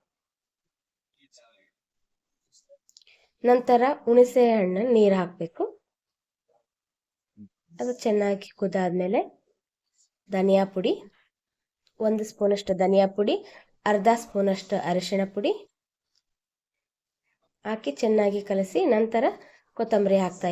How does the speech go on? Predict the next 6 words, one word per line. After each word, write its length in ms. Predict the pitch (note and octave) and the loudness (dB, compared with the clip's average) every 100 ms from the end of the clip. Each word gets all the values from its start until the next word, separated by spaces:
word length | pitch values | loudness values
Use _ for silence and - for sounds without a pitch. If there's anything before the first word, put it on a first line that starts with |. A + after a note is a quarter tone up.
| F3 | -2
ಇದ್ದೀನಿ. 280 | F#3 A#3 G4+ - _ _ | -2 -2 -2 -6 _ _
ಈಗ 180 | B3 B3 C4 | 0 0 2
ಕುದಿಸಿರುವಂತಹ 880 | A#3+ A#3 A#3+ A#3+ A3 G#3 G#3 G#3+ G#3 D4 F#4+ G3 | 2 2 2 2 4 2 0 -4 -2 -2 -4 0
ಬೇಳೆನ 360 | G3+ G#3 G#3 A#3+ D#4 | 2 4 4 2 -2
ಸ್ಮ್ಯಾಶ್ 320 | G#3+ G3+ G#3+ A3 | 0 0 -2 -4
ಮಾಡ್ಕೊಂಡು 500 | G3 G3 G3 G3+ | -4 -4 -6 -4